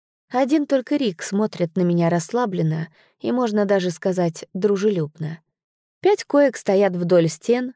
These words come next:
центральную как раз и облюбовал для себя командир, а рядом с ним на табуретке устроилась Керри.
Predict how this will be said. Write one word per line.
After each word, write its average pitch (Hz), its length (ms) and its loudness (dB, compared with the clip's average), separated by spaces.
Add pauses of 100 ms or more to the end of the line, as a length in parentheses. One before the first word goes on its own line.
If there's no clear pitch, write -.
(120)
центральную 247 640 0
как 202 240 -4
раз 220 300 -2
и 233 100 4
облюбовал 233 720 0
для 170 180 0
себя 160 300 -2
командир, 151 640 0 (440)
а 220 120 2
рядом 311 300 4
с - 140 -6
ним 285 260 2
на 220 100 2
табуретке 185 720 0
устроилась 180 720 0
Керри. 151 400 -6